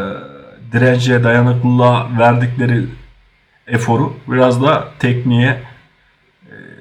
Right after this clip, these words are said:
yenişe odaklı oyunlara verece-, verebilirler. Bu şekilde çalışabilirler yani çalışma metotları değişir.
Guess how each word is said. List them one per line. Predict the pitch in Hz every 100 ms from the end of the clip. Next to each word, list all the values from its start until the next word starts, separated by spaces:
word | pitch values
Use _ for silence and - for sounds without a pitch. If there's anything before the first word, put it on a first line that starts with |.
| - - - 120
yenişe | 110 120 127 143
odaklı | 123 117 120 123
oyunlara | 120 117 117 120 113 -
verece-, | 107 101 98 101
verebilirler. | 101 101 101 101 107 151 - - _ _ _ _ _ _ _ _ _ _
Bu | 107
şekilde | 107 107 117 120
çalışabilirler | 107 107 107 107 117 123 139
yani | 113 95
çalışma | - 98 107 117
metotları | 110 107 107 117 117 123
değişir. | 98 - -